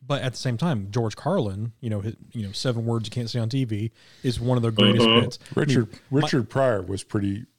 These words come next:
Speaker 3: was pretty
Speaker 1: Yeah.
Speaker 3: vulgar.
Speaker 1: So last weekend, I
Speaker 3: Richard Pryor,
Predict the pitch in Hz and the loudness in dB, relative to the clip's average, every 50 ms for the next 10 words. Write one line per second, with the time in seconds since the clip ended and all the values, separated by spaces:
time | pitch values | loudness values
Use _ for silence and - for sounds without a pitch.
0 | _ - 107 98 - - - 120 107 107 104 185 147 110 123 113 104 107 101 98 | _ -6 -6 -6 -6 -2 -2 0 2 4 4 2 2 2 -2 -2 -2 0 0 0
1 | 90 - 95 98 110 120 - - - _ _ _ _ - - - 165 147 139 127 | -2 -4 -4 -4 -6 -6 -8 -14 -20 _ _ _ _ -10 -4 0 2 2 2 2
2 | 120 123 135 139 143 147 - 131 131 160 151 - 139 117 113 113 107 107 104 - | 2 0 0 0 0 0 -2 -2 -2 -2 0 0 -2 0 0 0 -2 -2 -4 -6
3 | _ _ _ _ _ - - 143 180 185 208 196 156 - - 156 147 135 117 104 | _ _ _ _ _ 2 4 4 4 6 4 2 2 2 2 4 4 4 2 2
4 | 101 101 101 101 | 0 -2 -4 -6